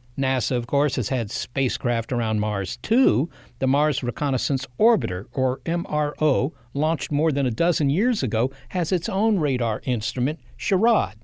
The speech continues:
which stands for Shallow Radar. It works at a shorter wavelength, however, so it doesn't penetrate quite so deep into the ground as marsis.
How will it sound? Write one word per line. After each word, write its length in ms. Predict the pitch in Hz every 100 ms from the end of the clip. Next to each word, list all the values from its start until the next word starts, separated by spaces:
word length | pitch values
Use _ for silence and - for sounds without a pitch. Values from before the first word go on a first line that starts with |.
| - -
which 420 | 110 107 - - -
stands 360 | - 139 120
for 240 | - 104 98 - -
Shallow 540 | - 131 120 104 110 -
Radar. 440 | 131 131 101 117 - - - - _ -
It 120 | 196
works 220 | 208 202
at 100 | 180
a 60 | 143
shorter 480 | - - 247 220 117
wavelength, 440 | 101 95 101 95
however, 320 | 113 110 131
so 180 | - 165
it 100 | 165
doesn't 420 | 240 240 190 -
penetrate 500 | - 180 147 160 143 - -
quite 240 | - 196 -
so 220 | - 139
deep 400 | 110 185 160 -
into 300 | - 151 139
the 80 | 120
ground 420 | 110 120 123 110
as 200 | 104 95
marsis. 640 | 127 123 135 - - -